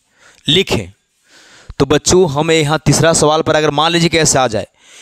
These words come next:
कि आपदा किसे कहते हैं तथा यह कितने प्रकार के होते हैं,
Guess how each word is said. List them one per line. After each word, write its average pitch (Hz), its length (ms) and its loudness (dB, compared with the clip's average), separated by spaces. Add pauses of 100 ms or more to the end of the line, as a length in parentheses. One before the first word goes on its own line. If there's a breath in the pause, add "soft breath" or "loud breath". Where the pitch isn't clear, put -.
(200 loud breath)
कि 147 80 2
आपदा 143 360 0
किसे 156 320 0
कहते 156 360 0
हैं 139 180 2
तथा 143 300 0
यह 139 200 2
कितने 143 340 -2
प्रकार 139 400 0
के - 140 0
होते 135 280 2
हैं, 120 220 -2